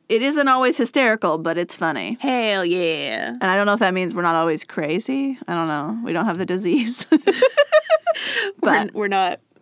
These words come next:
Speaker 2: mentally ill,
Speaker 1: Yeah.
Speaker 2: I guess.
Speaker 1: Thanks.
Speaker 2: Thanks.
Speaker 1: Hmm.
Speaker 2: Not always.
Speaker 1: Questionable. <laughs>
Speaker 2: Questionable.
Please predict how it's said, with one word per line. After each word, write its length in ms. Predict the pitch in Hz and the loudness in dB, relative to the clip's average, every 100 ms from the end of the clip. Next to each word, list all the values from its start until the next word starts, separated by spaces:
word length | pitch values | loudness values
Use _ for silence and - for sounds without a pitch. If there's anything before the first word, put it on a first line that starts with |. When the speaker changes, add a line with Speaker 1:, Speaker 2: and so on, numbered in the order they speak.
| _ | _
Speaker 2:
mentally 640 | 202 190 190 185 - 185 170 | -8 -4 -2 -2 -2 -2 0
ill, 300 | 170 170 196 | 0 0 -2
Speaker 1:
Yeah. 340 | 196 269 311 - | -2 0 0 -2
Speaker 2:
I 40 | |
guess. 460 | 226 185 208 - - | -4 -6 -8 -12 -8
Speaker 1:
Thanks. 500 | 330 339 - - - - | -4 -2 -4 -12 -14 -10
Speaker 2:
Thanks. 460 | 285 320 381 110 98 | -4 -2 -4 -6 -8
Speaker 1:
Hmm. 100 | 110 240 | -8 -4
Speaker 2:
Not 200 | 285 - - | -4 -4 -6
always. 440 | 214 220 - - | -6 -6 -12 -10
Speaker 1:
Questionable. 600 | - 220 - - - - | -6 -4 -4 -8 -6 -6
<laughs> 400 | - 269 - 302 | -4 -2 0 2
Speaker 2:
Questionable. 840 | 381 302 508 - - - - - | 2 2 2 0 -2 -2 0 -2